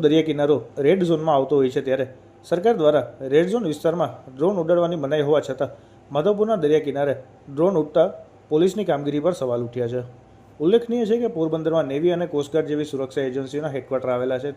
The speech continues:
અને પોરબંદરનો દરિયા, દરિયા કિનારો હંમેશા સેન્સિટિવ રહ્યો છે. ઉપરાંત પોરબંદર જિલ્લા કલેક્ટર દ્વારા પણ રેડ ઝોન વિસ્તારમાં ડ્રોન પર પ્રતિબંધ ફરમાવતું જાહેરનામું પ્રસિદ્ધ કરવામાં આવ્યું હતું. ત્યારે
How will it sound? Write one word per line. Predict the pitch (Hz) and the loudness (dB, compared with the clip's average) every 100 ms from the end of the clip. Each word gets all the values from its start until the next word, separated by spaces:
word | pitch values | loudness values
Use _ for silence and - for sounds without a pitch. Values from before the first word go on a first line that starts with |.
| 160 | -10
અને | 160 127 - - - - | -8 -10 -12 -20 -20 0
પોરબંદરનો | 202 233 233 226 202 | 2 2 2 2 4
દરિયા, | 156 156 156 | 4 2 0
દરિયા | 147 160 143 | -2 0 -2
કિનારો | 151 143 - - - 156 | -2 -2 -4 -20 -10 -6
હંમેશા | 214 226 202 | -2 0 0
સેન્સિટિવ | 143 147 143 127 | -4 -4 -2 0
રહ્યો | 117 113 117 | -2 -4 -8
છે. | 120 - - | -10 -16 -12
ઉપરાંત | 135 156 165 - - - - - - | -4 -4 -4 -10 -20 -20 -20 -10 -2
પોરબંદર | 202 214 208 151 | 0 2 0 0
જિલ્લા | 160 | -2
કલેક્ટર | 165 151 151 147 | 0 -2 -2 -4
દ્વારા | 135 143 151 | -2 0 -2
પણ | 135 - - 135 | -4 -8 -14 0
રેડ | 156 190 | 0 2
ઝોન | 214 185 | 0 -2
વિસ્તારમાં | - 160 175 151 | -2 -2 -2 -2
ડ્રોન | 139 165 | -2 -2
પર | 185 160 | -2 -2
પ્રતિબંધ | 147 151 160 - | -6 -4 -4 -4
ફરમાવતું | 127 131 139 147 | -6 -4 -2 -2
જાહેરનામું | 127 139 139 160 151 | 0 -2 -4 -6 -6
પ્રસિદ્ધ | 120 123 | -8 -6
કરવામાં | 127 127 123 | -4 -4 -2
આવ્યું | 120 120 | -2 -4
હતું. | 113 117 - - - - - | -4 -10 -14 -20 -20 -20 -4
ત્યારે | 147 | 0